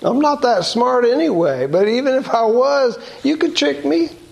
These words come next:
And you could trick your friends, and you could make them think that you're a certain way,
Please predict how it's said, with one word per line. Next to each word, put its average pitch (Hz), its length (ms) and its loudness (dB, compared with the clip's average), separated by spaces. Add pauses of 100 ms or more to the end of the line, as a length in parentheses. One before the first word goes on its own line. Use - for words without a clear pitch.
(580)
And 220 100 -2
you 240 140 -2
could 233 140 -4
trick 240 260 0
your 240 100 -2
friends, 254 800 -2 (100)
and 156 80 -2
you 180 100 -2
could 190 140 0
make 233 320 0
them 240 220 0
think 247 380 0
that 196 240 -2
you're 220 160 2
a 185 60 0
certain 233 460 0
way, 214 560 0